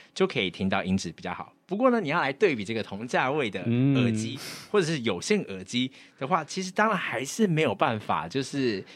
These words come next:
Speaker 1: 相匹敌啦。
Speaker 2: 对啊，你知道那个价格多少钱吗？当初在发表会上面的时候，我整个<laughs> 直接被吓傻了。
Speaker 1: 我记得什么，一万八是不是？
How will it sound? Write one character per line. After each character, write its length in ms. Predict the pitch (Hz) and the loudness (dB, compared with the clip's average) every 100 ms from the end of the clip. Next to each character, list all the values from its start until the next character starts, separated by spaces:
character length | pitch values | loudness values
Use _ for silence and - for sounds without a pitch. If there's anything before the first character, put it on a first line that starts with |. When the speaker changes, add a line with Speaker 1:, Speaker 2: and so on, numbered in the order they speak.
| - | -6
Speaker 1:
相 240 | 165 185 | 0 0
匹 220 | 170 101 | 0 -6
敌 220 | 82 82 | -6 -8
啦。 280 | 85 82 80 - - - | -8 -8 -10 -16 -20 0
Speaker 2:
对 120 | 131 | 2
啊， 160 | 117 113 | 2 2
你 140 | 110 | -2
知 100 | 123 | 0
道 160 | 120 127 | 0 2
那 100 | 131 | 2
个 120 | 117 | 0
价 260 | 135 117 | 2 0
格 160 | 110 87 | 0 -2
多 200 | - 101 | 0 0
少 200 | - - | 0 -2
钱 200 | - - - | -4 -10 -10
吗？ 280 | 78 - - - | -12 -12 -14 -2
当 180 | 139 147 | 0 0
初 100 | 151 | 2
在 140 | 147 | 0
发 240 | 135 131 | 2 0
表 200 | 131 104 | 2 0
会 340 | 127 131 113 127 | 0 0 0 -4
上 280 | - 151 131 | 0 2 2
面 140 | 139 | 2
的 120 | 123 | 2
时 160 | 120 123 | 0 2
候， 120 | 120 | 2
我 200 | 117 110 | 4 2
整 300 | 120 120 113 | 0 -2 0
个 160 | 113 131 113 - - _ _ | 2 2 2 -2 -8 _ _
<laughs> 480 | 233 311 294 269 214 | 0 2 2 0 -4
直 140 | - | -6
接 120 | 139 151 | -2 2
被 160 | 147 | 2
吓 320 | 143 175 135 | 2 2 2
傻 360 | 117 - 101 76 | 0 -2 -6 -4
了。 100 | 107 113 - - - _ _ - | -4 -4 -6 -14 -20 _ _ -6
Speaker 1:
我 80 | |
记 80 | 110 | 0
得 80 | 190 | 2
什 80 | 156 | 2
么， 160 | 87 76 | -4 -6
一 100 | 98 | -4
万 200 | 135 123 | 0 0
八 240 | 90 98 95 | 2 0 0
是 60 | |
不 80 | 90 | -6
是？ 160 | 82 | -10